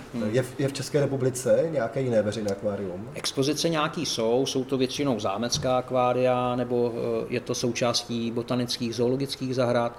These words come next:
Speaker 1: Eh, určitě krásný akvária jsou Zoo Ostrava, tuším, tam paní Markéta Rejlková tam dělá zajímavý, eh, experimenty a i záchranný programy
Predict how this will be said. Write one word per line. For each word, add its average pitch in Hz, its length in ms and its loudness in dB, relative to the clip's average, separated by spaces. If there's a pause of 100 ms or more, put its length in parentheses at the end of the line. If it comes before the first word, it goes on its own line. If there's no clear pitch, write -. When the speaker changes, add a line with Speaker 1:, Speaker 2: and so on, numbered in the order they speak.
(500)
Speaker 1:
Eh, 104 520 -2
určitě 120 360 -2
krásný 117 460 0
akvária 120 440 -2
jsou 117 440 0
Zoo 117 220 2
Ostrava, 113 440 -2
tuším, 113 560 -6
tam 110 400 -4
paní 110 200 -2
Markéta 107 600 -4
Rejlková 113 640 -2
tam 113 220 -4
dělá 110 260 0
zajímavý, 113 640 -2
eh, 110 260 -4
experimenty 110 880 -2
a 113 260 -4
i 110 440 -4 (120)
záchranný 117 460 0
programy 110 540 0